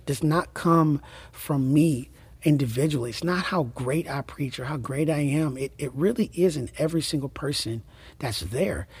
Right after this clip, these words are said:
And I think there's an expectation that God has of his people, the church at large, to have power to minister to people.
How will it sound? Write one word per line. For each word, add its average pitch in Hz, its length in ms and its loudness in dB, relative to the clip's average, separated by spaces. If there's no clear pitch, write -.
And 151 160 0
I 156 100 0
think 202 220 -2
there's 175 160 2
an 165 80 4
expectation 160 600 0
that 127 160 -2
God 127 220 -4
has 135 420 -4
of 151 160 4
his 147 260 0
people, 156 380 -2
the 127 80 -12
church 160 460 -2
at - 180 -6
large, 120 560 -2
to 220 160 6
have 202 340 2
power 196 340 4
to 180 80 2
minister 180 420 2
to 170 80 0
people. 170 480 -4